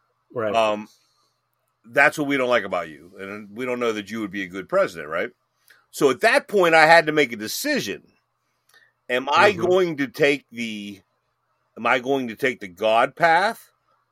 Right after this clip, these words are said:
Speaker 2: where I, I identify in Christ? I don't identify in any position on the board,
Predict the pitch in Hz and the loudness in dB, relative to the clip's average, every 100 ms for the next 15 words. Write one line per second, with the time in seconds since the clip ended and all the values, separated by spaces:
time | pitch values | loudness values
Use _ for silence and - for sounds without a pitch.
0 | _ _ _ 113 123 113 107 104 107 _ | _ _ _ 0 4 6 6 4 -2 _
1 | _ _ _ _ _ _ _ - - 90 | _ _ _ _ _ _ _ -20 -6 -2
2 | 98 127 123 101 101 _ - 101 131 156 | 2 2 2 -4 -14 _ -4 0 2 0
3 | 92 104 101 107 98 - 104 92 82 - | 0 -2 0 -4 -4 -2 -2 -2 -6 -4
4 | 131 131 - 110 110 95 90 107 104 104 | -2 -2 -2 -4 -2 -4 -4 -6 -6 -6
5 | 95 92 90 82 90 104 101 - 82 78 | -6 -6 -10 -12 -14 -12 -12 -12 -12 -12
6 | 78 127 151 80 85 | -10 -8 -6 -8 -12